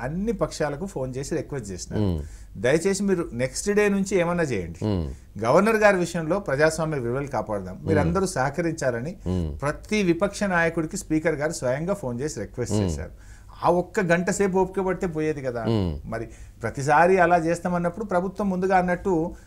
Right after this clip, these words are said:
Speaker 1: కొంత విలువల్ని, సాంప్రదాయాలను నిలబెట్టాలనే ఉద్దేశంతోనే కొంత కఠినంగా
Speaker 2: అదే మీ-,
Speaker 1: వ్యవహరించడం తప్ప
Speaker 2: మీకు,
Speaker 1: వ్యక్తిగతం
Speaker 2: మీకు అవకాశం ఇచ్చి ఉండాల్సింది కాదు రేవంత్ రెడ్డి.
Speaker 1: ఇవ్వాల్సింది కాదు.
Speaker 2: అది బేసిక్ ఏంటంటే ఇట్లా ఉన్నారని తెలిసినప్పుడన్నా అవ-, అవకాశం ఇచ్చి ఉండాల్సింది కాదు.
Speaker 1: Speaker himself called.
Speaker 2: మ్మ్.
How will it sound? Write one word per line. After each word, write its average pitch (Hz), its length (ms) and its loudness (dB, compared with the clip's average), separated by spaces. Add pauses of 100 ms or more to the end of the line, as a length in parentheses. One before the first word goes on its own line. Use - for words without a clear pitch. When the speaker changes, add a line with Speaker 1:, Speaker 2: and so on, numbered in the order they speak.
(120)
Speaker 1:
కొంత 143 200 -4
విలువల్ని, 185 560 2
సాంప్రదాయాలను 165 720 2
నిలబెట్టాలనే 160 600 2
ఉద్దేశంతోనే 151 640 -4
కొంత 151 280 -6
కఠినంగా 139 260 -6
Speaker 2:
అదే 151 100 0
మీ-, 139 60 -2
Speaker 1:
వ్యవహరించడం 131 440 2
తప్ప 127 240 -2
Speaker 2:
మీకు, 175 80 -2
Speaker 1:
వ్యక్తిగతం 117 360 6
Speaker 2:
మీకు 113 180 4
అవకాశం 151 360 8
ఇచ్చి 175 180 6
ఉండాల్సింది 156 360 6
కాదు 113 120 8
రేవంత్ 85 140 2
రెడ్డి. 90 200 4
Speaker 1:
ఇవ్వాల్సింది 180 420 4
కాదు. - 300 -10
Speaker 2:
అది 101 120 0
బేసిక్ 107 400 2
ఏంటంటే 123 500 8
ఇట్లా 127 200 4
ఉన్నారని 160 420 8
తెలిసినప్పుడన్నా 170 580 8
అవ-, 175 240 10
అవకాశం 151 340 4
ఇచ్చి 151 140 2
ఉండాల్సింది 117 360 2
కాదు. 85 180 0
Speaker 1:
Speaker 240 360 2
himself 233 420 4
called. - 340 -6
Speaker 2:
మ్మ్. 90 340 2